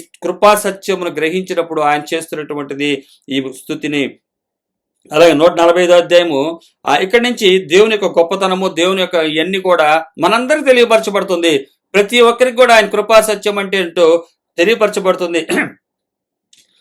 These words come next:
ఆయన గొప్పతనం ఏంటో తెలియపరచబడుతుంది. ఆయన అందరికీ ఉపకారి. ఆయన ఒకళ్ళు చెప్పి ఒకళ్ళు చెప్పకుండా ఉండేవాడు కాదు.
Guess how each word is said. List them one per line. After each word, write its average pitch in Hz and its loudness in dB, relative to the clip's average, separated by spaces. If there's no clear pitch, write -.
ఆయన 185 4
గొప్పతనం 247 2
ఏంటో 220 -2
తెలియపరచబడుతుంది. 190 -2
ఆయన 190 2
అందరికీ 254 2
ఉపకారి. 233 6
ఆయన 190 4
ఒకళ్ళు 196 2
చెప్పి 220 0
ఒకళ్ళు 220 2
చెప్పకుండా 226 -2
ఉండేవాడు 214 2
కాదు. 190 0